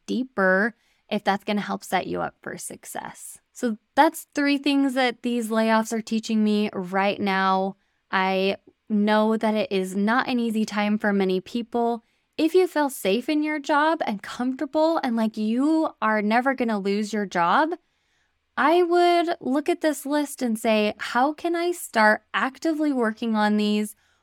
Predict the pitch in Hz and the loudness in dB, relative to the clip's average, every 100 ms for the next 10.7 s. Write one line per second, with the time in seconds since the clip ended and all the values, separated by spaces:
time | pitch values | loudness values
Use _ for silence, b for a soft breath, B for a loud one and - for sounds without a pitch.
0 | _ 220 220 220 220 220 - - - 262 | _ 2 6 6 6 4 -2 -6 2 2
1 | 277 285 240 220 220 196 226 233 220 214 | 2 -2 -2 -2 -4 -2 -2 -2 -2 -4
2 | 196 190 - 247 254 254 208 190 180 180 | -4 -4 -4 -2 -2 0 0 0 -2 -2
3 | 247 208 190 220 202 185 190 196 202 202 | 0 2 0 -2 -2 -4 0 0 0 -2
4 | 190 - 226 - 208 180 175 - 180 175 | -2 -2 -2 -4 -4 -4 -4 -4 -4 -4
5 | 180 185 185 - _ _ _ - 302 339 | -2 -4 -6 -14 _ _ _ -6 0 0
6 | 349 302 294 277 214 220 - - 196 196 | 0 -2 0 0 0 -4 -4 -2 0 0
7 | 196 214 202 202 190 - 190 185 - 190 | 0 -4 -2 -4 -4 -2 0 -2 -4 -6
8 | - 196 214 226 226 220 190 - - 175 | -2 0 0 -2 -4 -4 -8 -8 -2 2
9 | 220 294 - 196 185 190 185 190 196 185 | 2 0 -4 -2 -2 -2 -4 -4 -6 -4
10 | 175 - 175 180 214 285 311 | -8 -6 -4 -2 -2 -4 -4